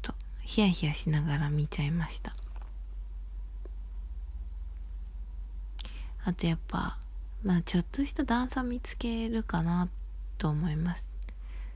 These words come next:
ちょっとした段差見つけて、そこに足かけて結ぶみたいな。あの、お肉屋さんとかの、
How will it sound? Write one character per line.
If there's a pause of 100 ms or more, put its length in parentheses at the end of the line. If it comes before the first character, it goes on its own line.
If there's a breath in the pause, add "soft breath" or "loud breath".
(380 loud breath)
ち
ょ
っ
と
し
た
段
差
見
つ
け
て、
そ
こ
に
足
か
け
て (320)
結
ぶ
み
た
い
な。 (1200 loud breath)
あ
の、 (540)
お
肉
屋
さ
ん
と
か
の、